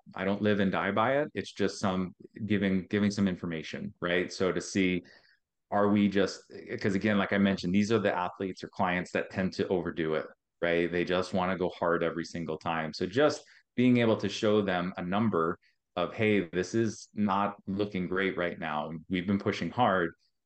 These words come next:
I think, I'm not saying you can't work out. I'm just saying, I think we, let's just change some things around, right? Let's incorporate more recovery stuff,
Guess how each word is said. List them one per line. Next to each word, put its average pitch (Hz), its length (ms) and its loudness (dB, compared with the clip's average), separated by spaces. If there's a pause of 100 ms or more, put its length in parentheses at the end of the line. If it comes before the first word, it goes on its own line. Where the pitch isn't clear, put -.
(160)
I - 40 -14
think, 98 340 0
I'm 95 100 2
not 95 180 0
saying 101 240 2
you 98 100 2
can't 120 300 -2
work 120 200 0
out. 110 220 2
I'm 90 120 -2
just - 280 -4
saying, 92 280 -2
I 80 100 -2 (100)
think 95 200 -2
we, 95 260 0
let's 101 200 0
just 98 180 -4
change 92 340 -2
some 90 140 -6
things 82 220 -6
around, 80 440 -2
right? 85 240 -2
Let's - 320 -4
incorporate 92 540 0
more 87 180 0
recovery 82 520 -2
stuff, 82 400 -2